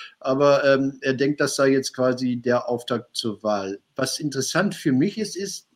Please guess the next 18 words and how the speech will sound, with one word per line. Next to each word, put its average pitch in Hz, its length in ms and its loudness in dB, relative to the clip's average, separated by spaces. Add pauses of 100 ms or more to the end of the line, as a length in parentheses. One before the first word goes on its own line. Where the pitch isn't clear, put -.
(300)
wir, 139 260 -10
wir 131 140 -6
sollten 165 220 0
über 147 100 2
die 143 160 -4
A-F-D-Verluste 202 880 -4
reden, 226 400 -8
beziehungsweise 151 380 -2
über 135 120 2
die 120 140 0
Nichtverluste 120 760 -4
der 110 180 -4
A 117 80 -4
F 117 100 -10
D, 127 180 -8
wie 147 60 -6
ich 151 160 -12
finde. 185 340 -8